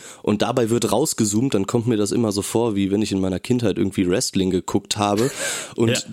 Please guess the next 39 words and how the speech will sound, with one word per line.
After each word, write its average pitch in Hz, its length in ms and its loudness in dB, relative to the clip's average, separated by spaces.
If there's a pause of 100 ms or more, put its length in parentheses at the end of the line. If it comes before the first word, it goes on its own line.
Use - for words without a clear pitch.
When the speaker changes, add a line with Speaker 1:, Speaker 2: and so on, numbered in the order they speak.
(120)
Speaker 2:
Ja. 120 80 2 (100)
Speaker 1:
genau 123 460 2
wenn 123 100 2
jemand 120 280 2
gerade 110 260 0
durch 113 180 0
den 104 140 0
Tisch - 240 -2
geflogen 107 500 0
ist, 117 240 -2
ist - 200 -4
die 113 60 -6
Kamera 123 300 0
so 117 80 -2
ganz 127 240 0
schnell 113 300 0
geworden 101 440 0
und - 120 0
dann 101 120 0
denkt 113 200 0
man 110 80 0
Speaker 2:
Mhm. 113 80 0
Speaker 1:
sich, - 80 -6
ja 95 180 0 (140)
cool, 113 140 2
jetzt 101 140 -2
habe 101 120 0
ich 92 100 -2
eigentlich - 300 -2
gar 107 160 0
nichts 147 240 0
gesehen. 143 420 0 (540)
Speaker 2:
Mhm. 101 160 0
Speaker 1:
Und 107 160 0
ich 107 100 -2
meine, 101 260 0
in 107 120 2
so 104 100 0
einer 98 240 0